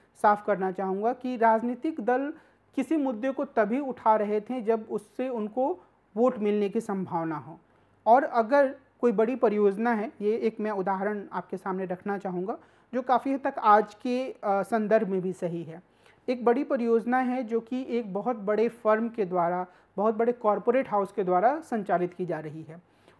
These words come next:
उस बड़ी परियोजना को जब लागू किया गया ज़मीनी स्तर पर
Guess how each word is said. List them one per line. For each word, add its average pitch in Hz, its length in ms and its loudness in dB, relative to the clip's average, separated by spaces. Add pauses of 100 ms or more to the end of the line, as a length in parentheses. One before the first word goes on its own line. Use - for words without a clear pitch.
उस 330 160 0
बड़ी 240 240 2
परियोजना 226 720 2 (760)
को 269 440 4 (840)
जब 226 200 6
लागू 220 300 6
किया 233 280 4
गया 226 180 4
ज़मीनी 202 460 0
स्तर 190 200 -4
पर 247 300 -4